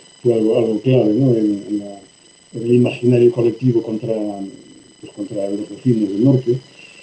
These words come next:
Y, eh, y, pues, todo eso se ha, se ha, se ha podido pasar,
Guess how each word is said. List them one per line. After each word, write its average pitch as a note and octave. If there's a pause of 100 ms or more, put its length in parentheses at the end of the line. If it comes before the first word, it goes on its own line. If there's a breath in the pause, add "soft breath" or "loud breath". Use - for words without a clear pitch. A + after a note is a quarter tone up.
(180)
Y, A#2
eh, A2
y, C3+ (180)
pues, D#3
todo D#3+
eso D3
se C3
ha, G#2+ (220)
se A#2+
ha, -
se -
ha B2
podido A2+
pasar, C#3+